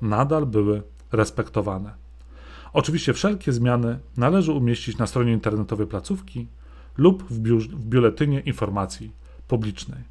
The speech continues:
W przypadku pytań lub wątpliwości pozostajemy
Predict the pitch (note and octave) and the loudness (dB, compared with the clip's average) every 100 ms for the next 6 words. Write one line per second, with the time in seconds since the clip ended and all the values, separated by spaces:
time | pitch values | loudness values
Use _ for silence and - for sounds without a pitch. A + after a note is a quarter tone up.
0 | - - - - - - - - - C3+ | -20 -20 -20 -20 -20 -20 -20 -12 -4 2
1 | B2+ - B2+ G#3+ G#3 B2 G#2+ - B2+ G#2+ | 2 2 2 2 4 0 0 -2 -2 0
2 | B2 A2+ - D#3 G3 - D3 - A3 F#3+ | 0 0 -4 -2 -2 -2 -8 -2 -2 2
3 | D#3 C3+ A#2+ | 2 4 2